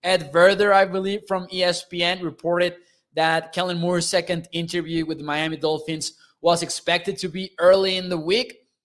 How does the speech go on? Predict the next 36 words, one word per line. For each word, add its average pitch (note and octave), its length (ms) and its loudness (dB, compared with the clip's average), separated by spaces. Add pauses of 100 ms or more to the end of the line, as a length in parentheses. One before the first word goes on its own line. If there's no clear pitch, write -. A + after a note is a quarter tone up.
(140)
and E3 120 -4
the D3 60 -4
same E3 240 -2
for F3 160 -4
Mike E3+ 280 0
McDaniel, E3+ 520 -4
if E3+ 100 -8
I'm F3 160 -2
not E3+ 220 -4
mistaken. F#3+ 600 -4 (380)
So F3 500 4
let's F3 240 0
be E3 120 -6
on F#3 100 -2
the F#3 40 0
lookout F#3+ 400 -2
for F#3 160 0
that. G#3+ 220 0 (360)
Finally, G#3 540 -2 (1200)
I F#3 120 2
have F#3+ 160 4
a F3 60 2
question G#3 520 2
for D#3+ 200 -2
you D3 140 0
guys, D3 360 -2
because D3+ 580 -4 (540)
Sa-, G#3+ 380 -2
Saturday A#3+ 460 2
was F3 360 4
crazy. C#3+ 600 -4 (360)
Are F3+ 100 2
you A3+ 280 -2
buying B3+ 760 0
or A#3 180 2
selling A3 680 -2